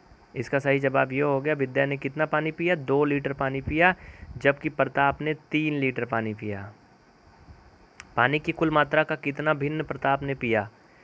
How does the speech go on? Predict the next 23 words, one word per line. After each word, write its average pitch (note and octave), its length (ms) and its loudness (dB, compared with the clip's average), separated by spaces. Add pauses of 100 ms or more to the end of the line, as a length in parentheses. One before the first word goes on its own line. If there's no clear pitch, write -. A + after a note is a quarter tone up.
(260)
कितना D#3+ 460 2
भिन्न F3 420 2
प्रताप B2 420 0
ने A2+ 120 -2
पिया? A2 280 0
अगर D3+ 200 2
भिन्न F#3+ 380 0
में G3 100 2
निकालेंगे C#3+ 520 2
तो C#3+ 120 -4
कितना B2 360 -4
आएगा? G#2+ 340 -2 (600)
भैया, D3 280 2
दो C#3+ 220 2
बटा D#3+ 260 4
पाँच C#3+ 280 0
विद्या C3+ 280 0
ने C3 120 -2
पिया, C#3+ 240 0
मतलब C#3 260 -2
दो D#3+ 140 2
लीटर F3 260 2
पिया, C#3+ 320 -2